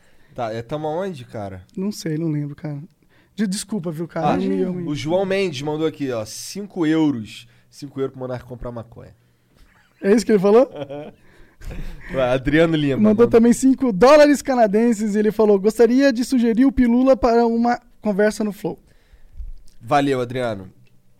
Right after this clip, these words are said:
Speaker 2: O Ricardo Souza lá.
Speaker 1: O Ricardo Souza mandou vintão. Ficou bastante aparente o desconforto do Monark durante essa conversa. Foi muito cringe.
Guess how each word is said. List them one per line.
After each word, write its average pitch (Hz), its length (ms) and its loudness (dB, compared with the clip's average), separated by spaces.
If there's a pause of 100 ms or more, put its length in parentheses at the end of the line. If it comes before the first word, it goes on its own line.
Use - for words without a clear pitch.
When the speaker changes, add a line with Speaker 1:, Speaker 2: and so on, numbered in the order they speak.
Speaker 2:
O 214 60 4
Ricardo 220 340 2
Souza 220 340 2
lá. 175 140 2 (160)
Speaker 1:
O 131 80 -6
Ricardo 147 440 -6
Souza 151 280 -8
mandou 147 240 -6
vintão. 143 440 -8 (560)
Ficou 170 320 -8
bastante 175 560 -6
aparente 170 680 -4
o - 20 -12
desconforto - 960 -10
do 180 120 -12
Monark 143 560 -6
durante 131 480 -10
essa 127 320 -12
conversa. 98 880 -16 (480)
Foi 123 180 -10
muito 180 440 -10
cringe. 175 680 -10